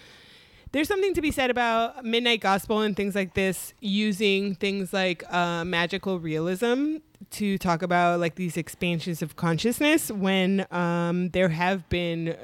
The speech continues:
brown traditions of art that have already done this in the past or that are doing this in the present. And, like, have I ever brought up Jane the Virgin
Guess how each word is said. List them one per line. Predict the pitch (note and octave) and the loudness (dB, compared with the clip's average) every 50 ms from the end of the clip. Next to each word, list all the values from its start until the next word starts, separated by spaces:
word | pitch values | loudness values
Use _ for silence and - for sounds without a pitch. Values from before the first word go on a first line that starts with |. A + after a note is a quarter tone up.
| B2 A#2+ D#3+ - | -14 -16 -12 -6
brown | - E3 E3 E3 E3 D#3+ E3 E3 E3+ F3 F3+ F3+ F#3 F#3 - _ - - - | -2 0 2 2 2 2 2 0 0 0 -2 -4 -4 -6 -10 _ -20 -16 -8
traditions | - G3 F3+ E3 E3+ D#3+ - F#3+ F3 E3 E3 D#3 F3+ | -4 -2 0 0 0 0 0 0 0 0 -2 -4 -6
of | F3+ D#3 | -8 -8
art | - - E3 E3 D#3+ E3 G3+ - - _ C#4+ - | -4 -2 2 4 4 4 4 2 0 _ -4 0
that | G3+ F3+ | 2 2
have | E3 E3+ E3+ D#3+ | 2 2 2 4
already | E3+ E3+ E3+ F3 F3+ F3+ | 4 4 4 4 2 0
done | C#3+ - C#3+ C#3+ D3+ D3+ | -2 -4 -6 -6 -6 -6
this | E3 E3 - | -6 -8 -8
in | E3 D3+ C#3+ | -8 -10 -10
the | C3+ | -12
past | - - C3 - - - - - - - - - - - - - - | -12 -14 -14 -14 -16 -18 -20 -20 -20 -20 -20 -20 -20 -20 -14 -2 4
or | A3+ A#3+ B3+ A#3+ A3+ | 6 8 8 8 8
that | F#3+ G#3 | 6 6
are | F#3 F3 F3 | 4 4 2
doing | - G3 F#3+ F#3 | 0 -2 -2 -2
this | F3+ F3 - - | -2 -4 -4 -6
in | E3 | -4
the | D3+ | -2
present. | - F3+ E3 D3+ B2+ C#3 C#3 - - | -2 -2 -2 -2 -4 -8 -12 -12 -6
And, | - F3 E3+ | -4 -2 -2
like, | E3 E3 E3 D#3+ - - - - - - - | 0 0 -2 -2 -4 -6 -12 -20 -20 -20 -8
have | - B3 C4+ | -6 -2 0
I | F4 G4 | 0 0
ever | G#4 G#4 G4+ G4+ G4 D4+ | 0 0 0 0 0 0
brought | - C4 A#3 A3+ A3+ G#3+ | 0 2 2 2 2 2
up | G#3+ G#3+ G#3 G3+ | 0 0 -2 -2
Jane | - A3 G3 G3 G#3+ | -2 0 0 0 -2
the | G#3 | -4
Virgin | F3+ E3 D#3 D3+ D3+ - G3+ A#3 D4 E4+ F4+ | -4 -4 -4 -6 -4 -4 -4 -4 -4 -4 -6